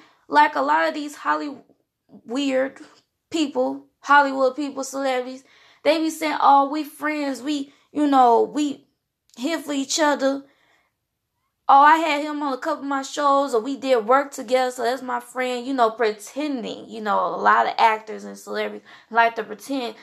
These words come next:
and put on the front, you know, in front of the camera. And once them cameras off, they not really who they say they are. Yeah, it's a lot of that going on. And when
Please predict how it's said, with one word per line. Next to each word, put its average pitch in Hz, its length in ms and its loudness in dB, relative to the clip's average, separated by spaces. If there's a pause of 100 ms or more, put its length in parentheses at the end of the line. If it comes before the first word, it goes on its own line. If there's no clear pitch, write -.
(140)
and 214 140 -8
put 254 120 -6
on 220 160 -2
the 208 80 -8
front, 254 400 -8 (240)
you 233 80 -10
know, 226 140 0
in 208 60 -8
front 226 260 -2
of - 60 -10
the - 60 -20
camera. 269 400 -2 (160)
And 220 120 -2
once 254 180 0
them 254 140 -8
cameras 262 320 -4
off, 277 240 2 (120)
they 262 140 0
not 247 240 2
really 240 460 -2 (240)
who 294 140 -2
they 240 120 6
say 277 220 -4
they 285 100 0
are. 285 240 -2 (220)
Yeah, 233 300 -4 (600)
it's - 140 -12
a - 40 -8
lot 233 200 6
of 226 80 0
that 214 140 -2
going 208 260 -4
on. - 260 -10 (480)
And 285 520 0 (680)
when 311 320 2